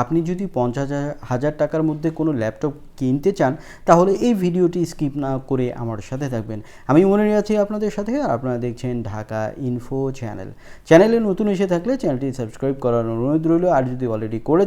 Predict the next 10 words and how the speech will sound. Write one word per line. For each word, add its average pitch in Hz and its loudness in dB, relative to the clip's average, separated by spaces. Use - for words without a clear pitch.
থাকেন 160 0
তাহলে 113 -2
অসংখ্য 165 -4
অসংখ্য 117 -6
ধন্যবাদ। 110 2
তো 175 2
প্রথমে 240 8
যে 220 4
ল্যাপটপটির 156 4
মডেলটি 143 0